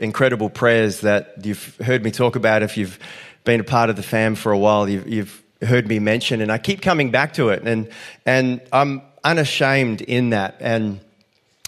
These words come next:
I want you to, like, I enjoy a coffee. Who enjoys a coffee in the morning? Do you go, "Oh, I had a coffee yesterday. I'm not gonna worry for a couple of years"? Uh, if you really like coffee, you're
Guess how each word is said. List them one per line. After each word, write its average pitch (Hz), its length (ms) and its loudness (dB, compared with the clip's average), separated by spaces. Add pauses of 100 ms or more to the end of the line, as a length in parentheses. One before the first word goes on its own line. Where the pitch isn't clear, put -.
I 120 60 0
want 147 200 2
you 143 140 2
to, 120 100 -6
like, 127 240 0
I 139 140 2
enjoy 131 340 2
a 113 60 2
coffee. 131 340 -2
Who 147 120 -2
enjoys 196 300 0
a 151 40 -6
coffee 143 320 -2
in 117 100 -2
the 110 60 -2
morning? 107 360 -2 (920)
Do 156 100 2
you 160 60 6
go, 147 200 4
"Oh, 185 160 4
I 156 120 4
had 196 160 2
a 202 40 -2
coffee 180 340 0
yesterday. 160 600 -2 (1800)
I'm 262 240 0
not 370 120 -2
gonna 117 180 2
worry 120 300 4
for 131 120 -4
a 120 60 0
couple 127 220 -2
of 123 60 -2
years"? 139 300 -4 (600)
Uh, 117 400 2 (500)
if - 120 -6
you 123 80 2
really 165 160 4
like 117 240 2
coffee, 107 680 0
you're 139 300 0